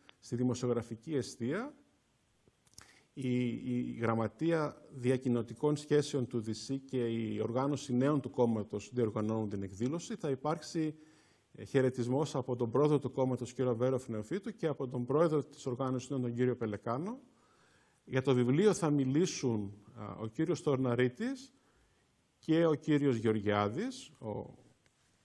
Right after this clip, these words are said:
και, ε, για τον, για εμ-, για εμένα θα μιλήσει η κυρία Ρένα Χόπλαρο, που είναι η υπεύθυνη της Γραμματείας Διακοινοτικών Σχέσεων του δι σι. Μετά τις εισηγήσεις αυτές, θα ακολουθήσει συζήτηση, στην οποία πολύ ευχαρίστως συμμετάσχω,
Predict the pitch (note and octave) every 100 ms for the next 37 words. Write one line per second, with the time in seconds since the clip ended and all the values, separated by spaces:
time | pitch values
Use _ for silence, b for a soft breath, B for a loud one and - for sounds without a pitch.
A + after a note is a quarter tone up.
0 | b b b b _ _ F3+ A#3+ D4+ B3+
1 | A#3+ A3+ F3+ - - D#3 D#3 D3+ D3 D#3
2 | D3 D3 D3 D3+ - - - - C3+ D3
3 | E3 A#3 C4+ A#3+ G3+ G3 B3 A#3 - C4+
4 | B3+ F3+ F#3 F#3 F3 G3 G#3+ G3 G#3 F#3
5 | F#3 D#3+ A#2 G#2+ D3 D#3 D3+ - C#3 -
6 | D#3 D#3 F3 E3 D#3 - - C#3 C#3+ C#3
7 | C#3 D#3+ C3+ C#3 D3 C3+ C3 D3+ C#3+ -
8 | C3+ - A2 G2+ F#2+ F#2 - G2+ - b
9 | b b b - B2+ F3+ G3+ F3 - E3
10 | D3 F3 - D3+ - B3 D4 D4 b b
11 | b b F#3 D#3+ F3 E3 A#3 - G3+ D#3
12 | A#3 B3+ - G3+ F3 G#3 G#3+ G3+ F3 G3+
13 | - E3 F3+ F#3 - D#3 C3+ D#3 F3 -
14 | A#3